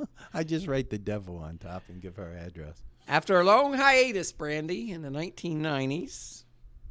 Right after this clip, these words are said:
Speaker 2: See, so he, he would kill, stop for a few years, and then he'd start up again. Yeah,
Speaker 1: He
Speaker 2: he's
Speaker 1: lacked
Speaker 2: a
Speaker 1: motivation, apparently.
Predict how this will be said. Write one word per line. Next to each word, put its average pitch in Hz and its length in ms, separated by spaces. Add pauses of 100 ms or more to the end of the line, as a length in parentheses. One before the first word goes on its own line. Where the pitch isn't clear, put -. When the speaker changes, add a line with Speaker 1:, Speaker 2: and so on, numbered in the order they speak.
(920)
Speaker 2:
See, 196 220
so 190 220
he, 262 220
he 254 260
would 294 240
kill, 131 380
stop 143 440
for 180 180
a 160 60
few 147 140
years, 123 560
and 131 100
then 143 160
he'd 139 300
start 135 300
up 196 160
again. - 320 (840)
Yeah, - 280
Speaker 1:
He - 60
Speaker 2:
he's 156 80
Speaker 1:
lacked 143 260
Speaker 2:
a - 20
Speaker 1:
motivation, 139 600
apparently. - 460